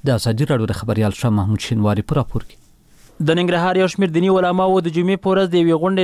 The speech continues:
Speaker 2: له لارې د افغان دولت پر خلاف روانه جګړه د ګاونډیو هیوادونو لخوا جوړه شوې دسیسه وبلله. دوی وویل چې افغانستان اسلامي ملک دی او د دې ملک امنیتي ځواکونه مسلمانان دي. دغو دیني علماو د آیات او حدیث په رڼا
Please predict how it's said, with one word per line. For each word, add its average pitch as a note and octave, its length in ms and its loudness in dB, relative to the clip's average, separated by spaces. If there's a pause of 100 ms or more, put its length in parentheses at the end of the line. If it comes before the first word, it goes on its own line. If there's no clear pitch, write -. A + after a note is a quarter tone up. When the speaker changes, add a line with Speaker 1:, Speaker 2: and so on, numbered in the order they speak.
Speaker 2:
له E3 160 2
لارې F#3 300 2
د - 100 0
افغان F3 260 -2
دولت F3+ 300 -2
پر D#3 120 -4
خلاف E3 340 -2
روانه F3 320 0
جګړه F3+ 340 2 (100)
د D#3 140 2
ګاونډیو E3 520 2
هیوادونو E3 480 2
لخوا F#3 320 -2
جوړه D3 240 2
شوې F3+ 240 2
دسیسه E3+ 340 0
وبلله. C#3+ 440 2 (640)
دوی F#3+ 100 2
وویل G3 360 2
چې F3+ 140 0
افغانستان E3+ 500 -2
اسلامي E3 420 0
ملک F#3 240 -2
دی F#3+ 100 4
او F#3 80 2
د E3 140 -4
دې F#3 180 2
ملک F3+ 220 -4
امنیتي D3+ 300 -2
ځواکونه F#3 420 0
مسلمانان D3+ 580 0
دي. E3 160 4 (480)
دغو F#3+ 240 2 (100)
دیني F3+ 220 0
علماو F#3 560 2
د D#3 80 0
آیات F3+ 260 0
او D#3+ 80 -2
حدیث E3+ 300 -4
په D#3 80 0
رڼا E3+ 180 2